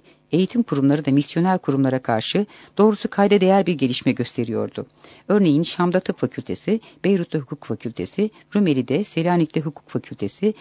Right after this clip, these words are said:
ve yine Konya'da hukuk fakülteleri kurulmuştu. Düzenli eğitimin verdikleri dışında gençliğin başka merakları hoş karşılanmazdı. Doğrusu sansür hayatın tadını kaçırmaktaydı ama Helenler, Bulgarlar,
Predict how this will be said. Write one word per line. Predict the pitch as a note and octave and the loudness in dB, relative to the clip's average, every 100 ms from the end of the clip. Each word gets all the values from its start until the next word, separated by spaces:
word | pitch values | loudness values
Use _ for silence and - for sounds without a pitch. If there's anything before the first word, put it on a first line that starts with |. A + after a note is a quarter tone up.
| - - | -14 -4
ve | |
yine | E3 G3 G#3+ | 0 2 0
Konya'da | - A#3 E3+ C3+ G#3 - _ _ _ _ - | 2 4 4 2 -2 -6 _ _ _ _ -12
hukuk | - G3+ | -10 -4
fakülteleri | B2+ - A#2 G#2+ A2 | -6 -6 -10 -8 -8
kurulmuştu. | - A#2 - - - - _ _ _ - _ _ _ - | -10 -12 -10 -14 -12 -14 _ _ _ -20 _ _ _ -8
Düzenli | F3+ A#3 B3+ | 0 4 6
eğitimin | B3 F3+ E3+ E3 | 6 2 2 4
verdikleri | D#3+ D#3 D#3 E3+ E3 | 4 2 0 -2 -2
dışında | C3 A2+ G2+ E3 | -4 -4 0 0
gençliğin | F#3 F#3+ F#3 - G#3 | 2 0 0 0 0
başka | F#3+ - | 0 0
merakları | F#3 D3 D3+ D#3 E3+ | 0 2 0 -2 -4
hoş | D#3+ - | -6 0
karşılanmazdı. | C3 - B2+ G#2+ G#2 F#2 - - - _ _ - - | -2 0 -4 -2 -2 -4 -8 -14 -14 _ _ -20 0
Doğrusu | G#3 A#3 - F3+ | 4 4 2 -4
sansür | F#3+ F#3 G#3 | 0 0 0
hayatın | F3+ E3+ E3+ F3+ | 0 2 2 0
tadını | D#3 D3 D#3 | 0 2 2
kaçırmaktaydı | D3 - D3+ C#3+ - B2+ - | 0 0 0 0 0 -2 0
ama | E3 D#3+ - - - _ | 2 2 0 -16 -20 _
Helenler, | G3+ F#3+ C#3 A2+ B2+ - - | -2 2 2 2 0 -4 -6
Bulgarlar, | E3+ D#3+ D#3 D3+ G3 | -2 0 0 0 -4